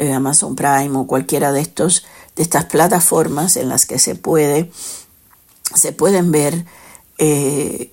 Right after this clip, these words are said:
historias contadas, eh, cinematográficamente hablando, pero historias escritas antes con la vida de todos nosotros,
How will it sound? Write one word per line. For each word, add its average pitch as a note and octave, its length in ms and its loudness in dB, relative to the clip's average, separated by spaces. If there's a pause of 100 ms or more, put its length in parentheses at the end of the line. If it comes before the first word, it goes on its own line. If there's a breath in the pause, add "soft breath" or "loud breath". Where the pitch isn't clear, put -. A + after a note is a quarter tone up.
historias F3+ 880 2 (400 loud breath)
contadas, E3 1040 2 (100)
eh, - 560 -4 (320)
cinematográficamente G#3+ 1300 0
hablando, G#3 480 2
pero A3+ 300 2 (380 loud breath)
historias E3+ 800 2 (280)
escritas G3 1000 0 (680 loud breath)
antes E3 720 0
con F#3+ 240 2
la D3+ 120 0
vida C#3+ 540 -2 (560 soft breath)
de C3+ 180 0
todos C3 360 0
nosotros, D#3+ 840 -2